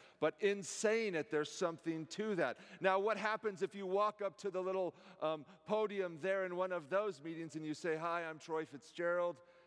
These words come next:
I have to be here, and sometimes I use bad judgment"? It's quiet. Someone will say, "No,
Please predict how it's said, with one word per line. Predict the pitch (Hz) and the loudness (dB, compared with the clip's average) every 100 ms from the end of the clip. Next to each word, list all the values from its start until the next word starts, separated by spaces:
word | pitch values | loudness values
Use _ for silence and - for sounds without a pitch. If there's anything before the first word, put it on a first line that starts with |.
| - | -14
I | 120 | -8
have | 135 151 - | -6 -6 -6
to | 151 | -6
be | 156 156 | -4 -4
here, | 143 151 151 151 - | -2 -2 0 -2 -4
and | 135 139 139 135 139 127 - - _ _ _ _ _ _ - | -6 -4 -4 -6 -8 -12 -16 -20 _ _ _ _ _ _ -14
sometimes | - 135 160 131 123 | -10 -8 -8 -8 -6
I | |
use | 120 120 117 | -6 -6 -10
bad | - 101 101 85 | -8 -8 -8 -8
judgment"? | 101 98 - 98 90 - - _ _ _ _ _ _ _ _ _ _ _ _ _ _ _ _ _ _ _ _ _ _ _ _ _ _ - | -10 -10 -14 -18 -20 -20 -20 _ _ _ _ _ _ _ _ _ _ _ _ _ _ _ _ _ _ _ _ _ _ _ _ _ _ -20
It's | 92 - | -18 -20
quiet. | - 196 151 90 - - _ _ _ _ _ | -8 -6 -4 -6 -12 -20 _ _ _ _ _
Someone | - - 190 254 208 156 131 | -18 -4 0 0 0 -2 -2
will | 127 120 | -6 -6
say, | - 117 107 110 113 _ _ _ _ _ _ _ _ _ _ _ _ | -6 -4 -4 -6 -10 _ _ _ _ _ _ _ _ _ _ _ _
"No, | 123 143 160 165 | -6 -4 -4 -8